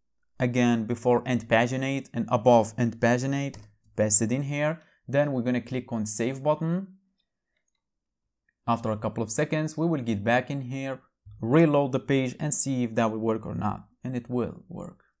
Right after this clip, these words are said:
Just a spoiler. <laughs> So now if we scroll down a little bit, it's loading. Look, it's loading more products.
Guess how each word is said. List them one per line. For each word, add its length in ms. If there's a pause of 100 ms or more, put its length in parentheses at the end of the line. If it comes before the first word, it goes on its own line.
(300)
Just 220
a 40
spoiler. 580 (280)
<laughs> 180 (540)
So 600 (120)
now 420
if 140
we 140
scroll 340
down 360
a 20
little 180
bit, 220 (600)
it's 240
loading. 480
Look, 360
it's 200
loading 320
more 160
products. 640